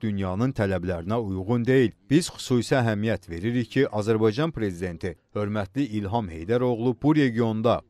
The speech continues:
barışıq məsələsini daim vurğulayır. Və biz qəti əminik ki, əgər həqiqətən kənardan gətirilən hansısa maraqlar barədə deyil, insanlar barədə düşünsək, bütün gələcək işlərin mənası bundan ibarətdir.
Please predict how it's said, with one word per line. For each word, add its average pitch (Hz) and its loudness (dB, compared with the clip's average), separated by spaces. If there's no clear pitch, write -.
barışıq 101 0
məsələsini 101 -4
daim 104 2
vurğulayır. 98 -2
Və 98 -4
biz 131 0
qəti 107 2
əminik 110 -4
ki, 131 2
əgər 147 6
həqiqətən 120 0
kənardan 104 -2
gətirilən 104 -2
hansısa 107 -4
maraqlar 107 -2
barədə 90 -6
deyil, 107 -4
insanlar 120 2
barədə 82 -2
düşünsək, 95 2
bütün 170 -4
gələcək 113 -2
işlərin 98 -8
mənası 90 -6
bundan 110 -4
ibarətdir. 104 0